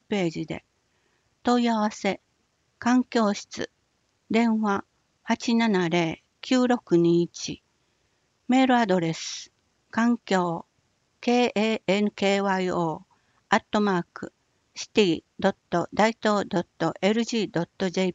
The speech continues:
ピー。夜間中学校で勉強しませんか？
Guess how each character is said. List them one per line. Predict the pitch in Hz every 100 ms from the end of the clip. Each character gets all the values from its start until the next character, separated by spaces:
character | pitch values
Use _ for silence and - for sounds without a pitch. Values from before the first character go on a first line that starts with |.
| _
ピ | 175 147 -
ー。 | _ _ _ _ _ _ _ _ _ _ _ _ _ _ _ _ -
夜 | 220
間 | - 254 254
中 | - 247
学 | 262 -
校 | - 185 160
で | 160
勉 | 180 220
強 | 226 240
し | - 214
ま | 214
せ | - 185
ん | 170
か？ | 175